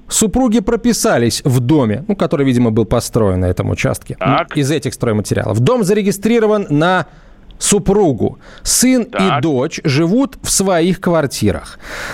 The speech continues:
Speaker 2: Так.
Speaker 1: А, в, м, соответственно, в январе этого года супруг умер, оставив завещание дочери на одну вторую дома. А,
Speaker 2: Так.
Speaker 1: как разделится дом и как правильно,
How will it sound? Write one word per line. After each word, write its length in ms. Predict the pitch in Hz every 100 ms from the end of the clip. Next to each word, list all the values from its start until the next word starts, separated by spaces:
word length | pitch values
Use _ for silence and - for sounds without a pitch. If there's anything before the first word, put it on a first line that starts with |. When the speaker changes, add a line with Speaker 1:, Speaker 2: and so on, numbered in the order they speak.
| - -
Speaker 2:
Так. 80 | 151
Speaker 1:
А, 420 | 151 151 143 139 123
в, 640 | 113 170 185 185 185 170
м, 360 | 156 156 156 156
соответственно, 480 | 170 170 170 180 156
в 20 |
январе 400 | 165 196 214 214
этого 240 | 190 180
года 400 | 165 208 226 240
супруг 760 | - - 208 202 196 185 202 - -
умер, 420 | 180 143 151 214 -
оставив 680 | 151 - 208 208 196 -
завещание 840 | - 135 160 156 - 180 175 170 156 143
дочери 500 | 131 147 - 202 226
на 240 | 180 175
одну 340 | 156 147 175
вторую 480 | 220 - 156 170 175
дома. 540 | 139 110 156 107 76 - - - - - - - -
А, 380 | 131 135 127 120
Speaker 2:
Так. 40 |
Speaker 1:
как 280 | - 254 247
разделится 840 | 240 233 170 175 240 220 220 208
дом 420 | 175 170 170 110 -
и 100 | 156
как 300 | - 180 -
правильно, 720 | 208 208 175 135 120 101 95